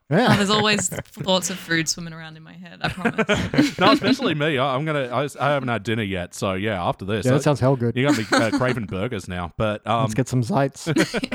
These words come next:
Speaker 2: <laughs> Yes.
Speaker 3: Uh, but until then, yes, it is now time to rank this thing. Uh, so on the Simpsons Index, we rank using a six-point scale that starts down the bottom at failure. Maybe if the episode was just meh, you give it a participant.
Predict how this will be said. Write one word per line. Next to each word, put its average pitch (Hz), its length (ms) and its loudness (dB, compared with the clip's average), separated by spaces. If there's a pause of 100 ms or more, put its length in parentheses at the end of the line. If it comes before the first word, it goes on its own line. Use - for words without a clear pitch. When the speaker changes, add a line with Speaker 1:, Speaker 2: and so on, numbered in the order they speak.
(100)
Speaker 2:
<laughs> 262 140 0
Yes. 202 960 -6
Speaker 3:
Uh, 151 180 4
but 147 140 -2
until 156 340 0
then, 175 200 0
yes, 196 280 2
it 190 80 2
is 208 120 2
now 254 220 4
time 202 240 2
to 156 100 -2
rank 143 280 -2
this 127 220 2
thing. 104 340 -2 (280)
Uh, 131 240 4
so 151 220 0
on 208 220 0
the 202 100 0
Simpsons 175 460 -4
Index, 151 380 0
we 139 120 0
rank 139 240 -2
using 139 260 -2
a 123 60 -2
six-point 190 600 -4
scale 170 340 0
that 143 120 -4
starts 160 320 -2
down 156 180 -2
the 147 80 0
bottom 147 280 0
at 131 180 -2
failure. 95 880 -4 (380)
Maybe 254 280 2
if 151 80 -4
the 131 120 0
episode 120 320 0
was 110 100 -6
just 110 240 -6 (160)
meh, 123 400 -2 (240)
you 143 100 -2
give 175 100 2
it 165 60 0
a - 40 -6
participant. 143 720 -4